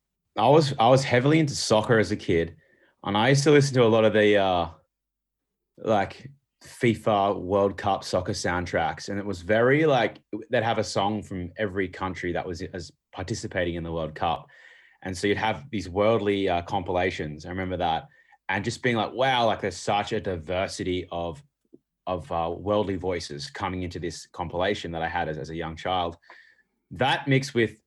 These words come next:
Limp Bizkit's, uh, Significant Other cassette was one of my first. Mixed with, like, I mean, my parents are always playing Chris Isaak, the Beatles. So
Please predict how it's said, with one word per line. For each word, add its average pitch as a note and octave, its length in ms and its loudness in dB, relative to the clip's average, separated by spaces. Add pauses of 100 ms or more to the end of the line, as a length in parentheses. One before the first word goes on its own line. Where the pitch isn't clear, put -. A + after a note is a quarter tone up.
(320)
Limp F#2+ 240 -4
Bizkit's, F#2+ 580 -4
uh, F#2 180 -2
Significant F#2 540 -8
Other F2+ 400 -2
cassette - 500 -4
was F#2 160 -14
one F2+ 120 -8
of - 20 -8
my E2+ 80 -8
first. G#2 540 -2 (1300)
Mixed A#2 400 -2
with, G#2+ 220 2
like, F2+ 300 -2
I - 20 -8
mean, G2+ 140 -2
my F#2+ 80 -4
parents F#2 320 -4
are E2 40 -6
always F#2 280 -4
playing F2 580 -6 (640)
Chris F#2 260 -10
Isaak, F2+ 500 -2
the F2+ 80 -8
Beatles. F2+ 640 -4 (640)
So B2+ 380 2